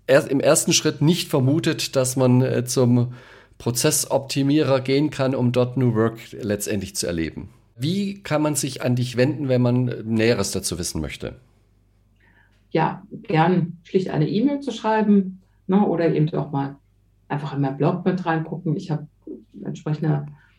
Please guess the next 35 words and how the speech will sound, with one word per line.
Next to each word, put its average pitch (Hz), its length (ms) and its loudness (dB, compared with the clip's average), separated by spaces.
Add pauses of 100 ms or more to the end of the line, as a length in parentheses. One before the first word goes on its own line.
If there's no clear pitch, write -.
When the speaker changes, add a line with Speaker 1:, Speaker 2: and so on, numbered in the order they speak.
(280)
Speaker 2:
ähm, 143 220 2
Artikel, 185 560 0
wo 165 80 0
ich 156 120 -4
eben 156 160 -2
auch - 160 -4
viel 185 300 2
nochmal 160 280 4
unterfütter 190 800 0
von 170 180 -4
dem, 165 180 0
was 160 180 -6
ich - 80 -20
jetzt 156 240 -6
so 156 120 -6
erklärt 170 440 -4
habe. 156 440 0 (540)
Und 156 540 2 (340)
ja, 156 180 2
wer 156 140 4
daran 151 340 4
denkt, 180 300 4
auch 160 160 -2
sich 151 220 -4
auf - 120 -4
diesen 156 320 2
Weg 143 260 0
machen 190 360 2
zu 185 240 2
wollen 170 500 0 (140)
mit 170 140 -4
dem 165 120 2
gesamten 156 420 2
Unternehmen, 143 840 0 (520)
dann - 160 -20